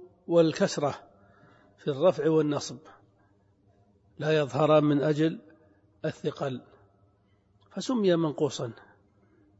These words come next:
منقوص يعني ناقص. هل حركاته كاملة؟ لا. هل حركاته،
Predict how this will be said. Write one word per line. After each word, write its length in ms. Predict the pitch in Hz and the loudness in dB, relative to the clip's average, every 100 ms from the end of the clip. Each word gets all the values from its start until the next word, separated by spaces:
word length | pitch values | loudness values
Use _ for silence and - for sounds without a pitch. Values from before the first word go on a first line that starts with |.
| - | -8
منقوص 400 | 156 - 160 - | -6 0 0 2
يعني 200 | 160 180 | 2 4
ناقص. 580 | 190 147 143 - - - - _ | 4 2 -2 -8 -14 -20 -20 _
هل 180 | - 170 | -6 -2
حركاته 920 | 175 170 170 185 156 160 156 143 131 - - - | 2 2 4 2 4 2 2 2 0 -6 -16 -6
كاملة؟ 520 | - 175 165 165 180 - - - _ _ _ _ _ _ _ _ _ _ _ 147 | 4 6 6 4 4 0 -12 -20 _ _ _ _ _ _ _ _ _ _ _ -6
لا. 160 | 123 - - _ _ _ _ | -6 -8 -20 _ _ _ _
هل 180 | 160 147 | -10 -2
حركاته، 840 | 160 160 196 170 - 131 147 | -2 0 2 0 -2 -4 -4